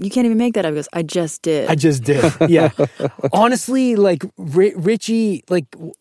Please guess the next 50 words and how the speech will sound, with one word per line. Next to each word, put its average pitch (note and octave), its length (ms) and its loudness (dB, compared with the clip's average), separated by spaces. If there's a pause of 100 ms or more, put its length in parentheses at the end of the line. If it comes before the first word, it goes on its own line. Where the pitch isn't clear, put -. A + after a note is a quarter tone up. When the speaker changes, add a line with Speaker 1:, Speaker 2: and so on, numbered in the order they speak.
(120)
Speaker 1:
Old F3+ 120 0
Speaker 2:
come G#3 140 2
on E3 100 2
Speaker 1:
school D#3+ 140 0
Speaker 2:
now. C#3+ 240 -4
Speaker 1:
to F3 140 -2
the F3+ 60 6
Speaker 2:
Old F#3 120 4
Speaker 1:
max. D3 180 -2
Speaker 2:
school. A#2+ 340 0
Old D#3 220 0
school. A2 480 -8
I've C3+ 180 -6
reached D#3 220 -2
out. D#3+ 180 0
I'm D3+ 120 -4
not F3 180 -2
stopping. D#3 400 -2
I'm B2+ 80 -6
gonna C#3+ 160 -2
continue F#3 480 -2
to F3 100 2
reach D#3 220 -4
out C#3+ 160 -2
to C#3 80 -8
his B2+ 160 -4
agent. B2 420 -6 (340)
I D3+ 100 -2
wanna D3 300 0
talk C#3 380 -6
to D3 100 -4
him, A#2+ 440 -6 (100)
and D#3+ 80 -2
I C#3+ 60 -2
wanna E3 160 -2
give D#3+ 100 -2
him D#3 100 -2
a C3+ 60 -2
hug. B2 460 -6
What C#3+ 340 0 (160)
great, D3+ 480 0
brilliant, C#3+ 800 -2
profound C3+ 680 -2
acting G#2 480 -8 (160)
and B2 180 -2
lines A2 600 -6
and A#2 100 -6
zingers. G#2+ 540 -8 (340)
Okay, F3 400 0
Chris - 400 -2